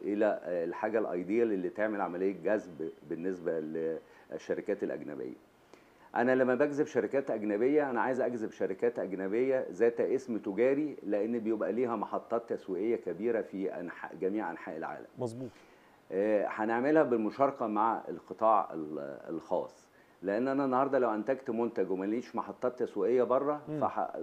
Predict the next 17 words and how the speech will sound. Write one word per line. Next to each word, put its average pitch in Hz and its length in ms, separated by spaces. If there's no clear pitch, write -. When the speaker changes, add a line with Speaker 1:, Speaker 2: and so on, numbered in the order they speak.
Speaker 1:
في - 40
الآخر 113 340
المشروع 95 540
هيبوء 87 440
بالفشل، 101 480
لأن 92 240
الأساس - 420
في - 60
الموضوع 90 420
التسويق. 80 480
Speaker 2:
كويس. 123 320
Speaker 1:
إحنا 147 220
بنتطلب 135 720
إيه 127 200
عشان 117 440
نقدر 113 320
نكس-، 117 280